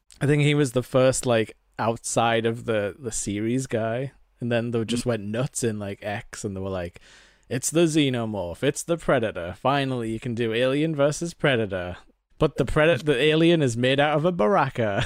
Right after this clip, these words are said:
Speaker 1: <laughs> So it's like our
Speaker 2: Yeah.
Speaker 1: own version of the alien, which I guess
Speaker 2: Yeah.
Speaker 1: is, like, like, that was, that was pretty cool. And then, yeah, like you say, there was, like, RoboCop. Joker, did he show up?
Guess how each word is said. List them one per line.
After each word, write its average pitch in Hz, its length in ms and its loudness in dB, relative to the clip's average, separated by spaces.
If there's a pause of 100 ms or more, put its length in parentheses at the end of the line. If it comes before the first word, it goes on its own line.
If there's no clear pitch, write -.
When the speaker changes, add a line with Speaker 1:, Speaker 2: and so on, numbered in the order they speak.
Speaker 1:
<laughs> - 540 -4
So - 240 -4
it's - 200 -6
like 127 200 0
our 127 220 2
Speaker 2:
Yeah. 165 60 2
Speaker 1:
own 156 260 2
version 120 420 -2
of 104 120 -8
the 98 120 -10
alien, 92 360 -8 (560)
which 131 160 0
I 156 80 4
guess 151 260 2
Speaker 2:
Yeah. 131 60 4
Speaker 1:
is, 113 160 0
like, 98 260 -2 (840)
like, 101 140 -10
that 107 140 -6
was, 101 260 -8
that 101 120 -6
was 101 140 -6
pretty 85 260 -8
cool. - 420 -16 (440)
And 127 140 0
then, 131 240 2
yeah, 123 200 4
like 127 200 2
you 120 100 2
say, 120 240 2
there 117 100 0
was, 113 160 0
like, 107 180 -2
RoboCop. 104 760 -2 (680)
Joker, 139 680 0
did 139 160 0
he 143 140 2
show 175 300 -4
up? 196 200 -4